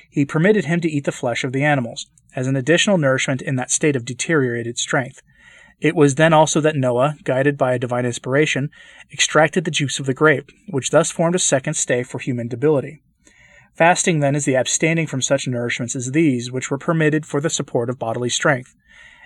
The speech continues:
At first it consisted in abstinence from flesh meat, because it is a food that was given to man by God out of condescension to his weakness, and not as one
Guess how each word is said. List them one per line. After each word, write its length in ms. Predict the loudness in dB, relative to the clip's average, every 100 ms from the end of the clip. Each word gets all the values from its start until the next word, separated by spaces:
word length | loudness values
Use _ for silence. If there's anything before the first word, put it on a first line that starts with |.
| 0
At 160 | 0
first 240 | 4 4 4
it 60 |
consisted 560 | 0 2 2 0 0 0
in 120 | 2
abstinence 460 | 0 -2 -4 -4 -4
from 140 | -6
flesh 360 | 2 4 4 2
meat, 220 | -6 -12 _ _ _ -20 -14
because 320 | -6 2 4 4
it 80 |
is 100 | 2
a 60 | 2
food 220 | 2 4
that 100 | 4
was 120 | 2
given 220 | 0 0 0
to 100 | 0
man 320 | 0 2 0
by 160 | 0 2
God 360 | 4 4 2
out 200 | -6 -6
of 160 | -6 -8
condescension 800 | -4 -2 0 0 0 0 -2 -4
to 100 | -4
his 160 | -6
weakness, 540 | -2 -2 -2 -14 -14 -14 _ -20 -20 -12
and 140 | -4 2
not 180 | 4
as 160 | 4 2
one 160 | -2